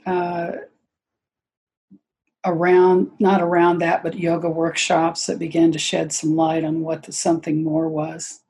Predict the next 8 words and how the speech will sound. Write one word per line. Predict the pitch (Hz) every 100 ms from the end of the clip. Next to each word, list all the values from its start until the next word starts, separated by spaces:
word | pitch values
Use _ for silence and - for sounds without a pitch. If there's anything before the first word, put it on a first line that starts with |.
| _ _ _ _ _ _ _ _ _ - -
And, | 196 196 196 190 190 - -
um, | 180 175 170 160 147 _ _ -
<clears throat> | - - - - - - _ _ _ _ _ - - _ _ - - _ _ _ _ _ _ _ _ _ _ _ _ 220
I, | 214
it | 226
wasn't | 247 269 285 240
until | 214 196 220 202 202 202 190
I, | 185 180